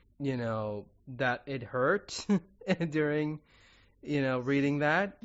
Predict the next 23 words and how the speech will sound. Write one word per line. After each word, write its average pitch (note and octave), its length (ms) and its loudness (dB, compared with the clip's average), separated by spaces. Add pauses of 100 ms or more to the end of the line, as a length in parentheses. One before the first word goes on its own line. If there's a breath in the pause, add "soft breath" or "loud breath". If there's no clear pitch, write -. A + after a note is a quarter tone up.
(140)
I'm C3+ 140 -2
not B2 200 0
gonna B2+ 220 0
lie, C#3 280 2
especially C3+ 540 -4
when B2+ 120 -2
it A#2+ 80 -6
comes A#2+ 240 -4
to A2+ 60 -12
someone, A2+ 320 -4
like, G#2 180 -8
you A2 140 -4
look G#2+ 180 -6
up G#2+ 220 -4
to G#2+ 220 -4
and G2 140 -6
then, G2 180 -6
you G2+ 120 -8
know, G2 140 -8
they F#2+ 160 -8
say G2 200 -10
no G#2 560 -4
and, F2+ 360 -10